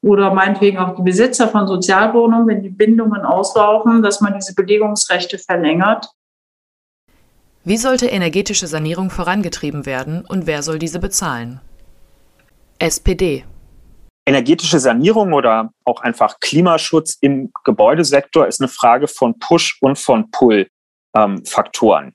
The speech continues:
Speaker 3: Push ist letztlich das, was jetzt mit dem C O zwei Preis seit Anfang zweitausendeinundzwanzig stattfindet. Das heißt, die Verteuerung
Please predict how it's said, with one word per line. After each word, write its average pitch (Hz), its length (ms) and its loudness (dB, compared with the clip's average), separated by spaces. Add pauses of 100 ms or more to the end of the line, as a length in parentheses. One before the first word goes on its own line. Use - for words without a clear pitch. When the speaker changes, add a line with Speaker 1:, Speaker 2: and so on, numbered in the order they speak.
(380)
Speaker 3:
Push 190 260 2
ist 151 200 -2
letztlich 139 440 2
das, 131 300 2
was 123 180 0
jetzt 123 220 -2
mit 120 140 -2
dem 117 120 0
C 117 200 2
O 107 60 2
zwei 113 280 2
Preis 127 480 0
seit 113 300 2
Anfang 120 320 -4
zweitausendeinundzwanzig 110 1200 0
stattfindet. 175 580 2
Das - 140 -6
heißt, - 200 2
die 120 80 -4
Verteuerung 147 920 0